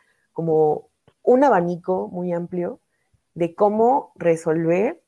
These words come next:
o de cómo intentar afrontar este problema. Entonces, desde mi perspectiva, genuinamente creo que deberíamos de intentar ligarlo todo,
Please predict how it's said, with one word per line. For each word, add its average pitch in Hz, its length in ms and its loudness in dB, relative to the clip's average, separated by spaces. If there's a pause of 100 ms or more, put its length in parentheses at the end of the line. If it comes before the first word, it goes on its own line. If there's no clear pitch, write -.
(160)
o 160 160 -2
de 147 140 -4
cómo 165 260 -4
intentar 180 600 -2
afrontar 147 600 -2
este 175 260 -10
problema. - 420 -14 (600)
Entonces, 160 260 -14
desde 165 100 -6
mi 160 100 -6
perspectiva, 160 680 0
genuinamente 170 680 -2
creo 240 340 4 (360)
que 170 100 -2
deberíamos 165 460 2
de 156 460 -4 (300)
intentar 170 680 0 (800)
ligarlo 165 680 0
todo, 147 420 -4